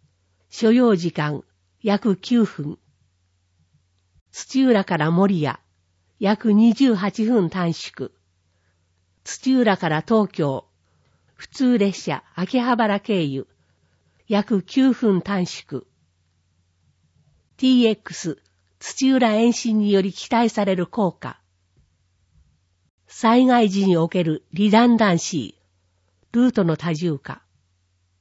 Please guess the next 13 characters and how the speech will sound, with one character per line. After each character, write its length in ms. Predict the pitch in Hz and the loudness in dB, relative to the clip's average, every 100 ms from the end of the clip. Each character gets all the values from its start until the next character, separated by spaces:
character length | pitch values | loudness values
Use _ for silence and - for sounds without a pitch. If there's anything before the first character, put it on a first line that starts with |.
| _ _ _ _ | _ _ _ _
人 340 | 214 233 226 | 0 2 4
員、 240 | 190 160 - _ _ _ _ | 2 0 -4 _ _ _ _
物 180 | 214 214 | 0 0
資 240 | - 247 | 0 0
輸 100 | 240 | 0
送 260 | 226 240 202 | 0 0 2
の 120 | 170 | 0
拠 180 | - 190 | -2 -2
点 220 | 214 208 | 0 0
と 120 | 190 | -2
し 80 | 175 | -4
て 140 | - | -4
の 160 | 170 151 | -4 -6